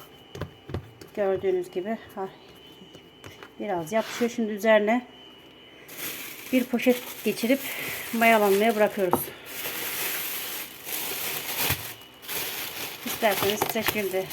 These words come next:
geçirebilirsiniz. Ben poşet geçirdim. Bu şekilde mayalanmaya bırakıyoruz arkadaşlar. Evet arkadaşlar, tüm pizza malzemelerimizi doğradık. Gördüğünüz gibi mantarımızı, yeşil biber, domateslerimizi,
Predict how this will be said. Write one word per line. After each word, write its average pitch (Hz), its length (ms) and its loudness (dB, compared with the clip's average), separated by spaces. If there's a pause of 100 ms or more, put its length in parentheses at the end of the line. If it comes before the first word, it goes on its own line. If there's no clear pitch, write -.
(160)
geçirebilirsiniz. 220 720 -2
Ben 208 120 2 (100)
poşet 202 320 0
geçirdim. 202 400 -2 (1040)
Bu 240 60 0
şekilde 208 360 0
mayalanmaya 208 560 2
bırakıyoruz 196 360 -2
arkadaşlar. 180 460 -8 (1000)
Evet 233 280 4
arkadaşlar, 214 720 4 (480)
tüm 247 220 6 (540)
pizza 226 260 4
malzemelerimizi 190 920 6
doğradık. 220 500 4 (220)
Gördüğünüz 196 460 4
gibi 196 180 0
mantarımızı, 185 840 6 (1080)
yeşil 202 320 0
biber, 180 460 2
domateslerimizi, 185 1040 0